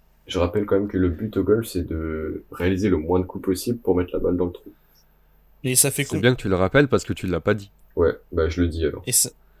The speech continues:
Speaker 2: Mais ça fait combien de, c'est quoi la distance d'un parcours à peu près ?
Speaker 1: Bah ça dépend, t'as des parcours, ils peuvent faire cinquante mètres, t'en as, ils peuvent faire, euh, cinq cents mètres.
Speaker 2: Ouais. Du coup, si ça fait cinquante mètres, tu utilises pas de bois.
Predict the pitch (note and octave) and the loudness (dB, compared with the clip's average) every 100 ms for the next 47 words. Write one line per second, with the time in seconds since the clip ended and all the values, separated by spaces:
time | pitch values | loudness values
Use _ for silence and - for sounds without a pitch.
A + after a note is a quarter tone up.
0 | _ - B2+ C3+ C3+ C#3 D3 D#3 E3 C#3+ | _ -8 0 0 2 -2 -2 -2 0 2
1 | C3+ C3+ B2+ - B2+ E3 C3+ B2 C#3 A#2 | 2 2 2 0 2 2 4 2 -2 -2
2 | A#2+ B2 G#2+ C3+ A#2+ A#2 - B2 - _ | -2 -2 -4 -4 -4 -6 -10 -12 -14 _
3 | _ E2+ F2 F#2 F#2+ G#2 E2+ - F#2 G2 | _ 0 2 4 2 2 2 4 2 2
4 | F2+ G#2+ F#2+ F2 E2+ F2 E2+ E2+ E2+ E2+ | 2 2 2 0 -6 -6 -4 -4 -2 -2
5 | A#2 C#3+ - - _ _ _ _ _ _ | 2 2 0 -10 _ _ _ _ _ _
6 | E2+ F2+ G2+ F#2+ E2 - - F2 E2 D#2 | -2 2 2 0 -4 -2 2 2 2 0
7 | D#2+ D#2 D#2 D#2 D#2 - - - E2 G#2 | -2 -4 -4 -8 -10 -16 -18 -14 -6 -2
8 | A#2 - _ _ _ _ _ _ _ _ | -2 -6 _ _ _ _ _ _ _ _
9 | _ - A#2 A2 _ _ _ _ _ _ | _ -4 -2 -2 _ _ _ _ _ _
10 | _ _ - A2 A2+ A2+ B2 E3+ - B2 | _ _ -12 -10 -8 -8 -2 2 2 0
11 | B2 C3+ B2+ A#2+ D3+ D#3+ C3 - A2+ - | -2 0 0 0 -2 -4 -6 -6 -4 -2
12 | B2 C3 B2+ | -2 -2 -2